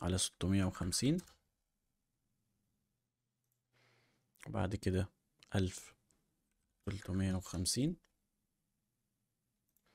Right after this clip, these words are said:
وبعد كده خمسمية، وهاخد نفس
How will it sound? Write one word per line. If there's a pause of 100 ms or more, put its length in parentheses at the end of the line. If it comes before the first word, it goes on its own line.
(600)
وبعد
كده
خمسمية، (4000)
وهاخد
نفس